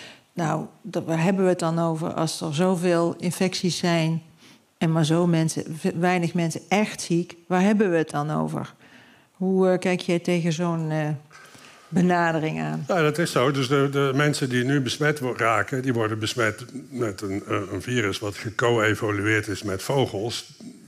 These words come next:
Speaker 2: door tienduizenden jaren. En is dus zeker geen, eh, ideaal humaan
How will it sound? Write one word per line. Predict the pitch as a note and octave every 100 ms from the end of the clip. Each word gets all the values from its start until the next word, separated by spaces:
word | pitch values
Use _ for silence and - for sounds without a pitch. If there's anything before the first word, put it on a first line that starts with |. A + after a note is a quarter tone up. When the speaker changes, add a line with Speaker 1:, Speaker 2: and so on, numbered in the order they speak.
| G#2+
Speaker 2:
door | G#2 F2+ F2+
tienduizenden | B2+ A2 F#2+ F#2+ F#2+ G2 F#2+
jaren. | F2 E2+ G#2
En | A2+ G2+
is | G2
dus | A2+ -
zeker | C3 A#2+ G#2 F#2+
geen, | A#2 G#2 F#2 F2+
eh, | F2+ F2 F2 A2
ideaal | G2+ F#2 F2+ F#2 F#2
humaan | G2+ G2 F#2 F#2 F#2+ F#2+